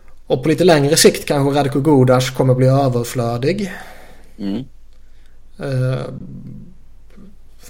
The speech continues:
Speaker 1: hur ser vi på en eventuell trade redan nu kanske?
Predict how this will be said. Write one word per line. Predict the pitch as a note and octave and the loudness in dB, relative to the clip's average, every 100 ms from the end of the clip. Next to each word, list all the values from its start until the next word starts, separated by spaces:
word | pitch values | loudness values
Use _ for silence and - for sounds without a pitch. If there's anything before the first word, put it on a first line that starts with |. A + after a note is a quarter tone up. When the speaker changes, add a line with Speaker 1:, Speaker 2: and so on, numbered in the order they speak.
| - - | -20 -14
Speaker 1:
hur | B2+ C#3+ | -8 -2
ser | D#3 C#3 | 0 2
vi | C3 | 2
på | C3 C3 | 2 2
en | C3 C3+ | 4 4
eventuell | C3 B2+ C3+ B2 | 4 2 2 0
trade | B2+ - A#2 A#2+ | -2 -4 -2 -2
redan | B2 B2+ B2 A#2+ | -2 -2 -2 -4
nu | A#2 A#2+ | -6 -8
kanske? | - C3 C3 | -6 -6 -4